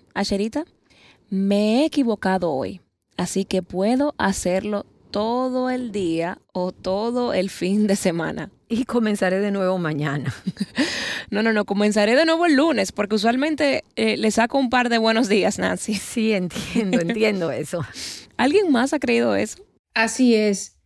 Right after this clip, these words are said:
Speaker 3: Sé que me identifico con eso y he escuchado de otras mujeres que escribieron para decir, "Realmente lucho con la idea de que esto es inútil. He seguido una dieta tras otra y aumento de peso nuevamente. No lo puedo superar".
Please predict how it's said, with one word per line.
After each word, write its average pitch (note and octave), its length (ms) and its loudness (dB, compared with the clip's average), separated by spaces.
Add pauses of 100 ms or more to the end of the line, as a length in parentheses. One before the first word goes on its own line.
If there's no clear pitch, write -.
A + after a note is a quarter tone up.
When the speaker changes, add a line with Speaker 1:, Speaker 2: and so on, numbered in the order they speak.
(200)
Speaker 3:
Sé C4 240 -2
que D4 180 2
me C#4 100 8
identifico A3 520 2
con G3 200 0
eso G3 400 0
y A3+ 420 0
he G#3+ 100 0
escuchado B3+ 420 4
de A3 60 6
otras B3+ 240 2
mujeres F#3+ 480 2
que F3+ 180 -4
escribieron F#3+ 560 0
para F3+ 200 0
decir, F#3+ 360 0 (420)
"Realmente B3+ 800 4
lucho B3+ 480 2
con G3+ 220 0
la F#3 80 -2
idea G#3 420 0
de A3 220 -2 (120)
que F#3+ 440 -2
esto A3+ 400 -2
es C4+ 200 -2
inútil. C4+ 800 2
He A3+ 100 2
seguido C#4+ 360 2
una C#4 180 4
dieta C4 640 2
tras G3+ 340 -6
otra A3+ 800 -2
y F#3+ 240 -4
aumento A3+ 460 0
de A3 100 0
peso A3+ 320 0
nuevamente. A3+ 1080 0
No A#3 160 -4
lo C4+ 140 -2
puedo C#4+ 200 0
superar". D4 520 0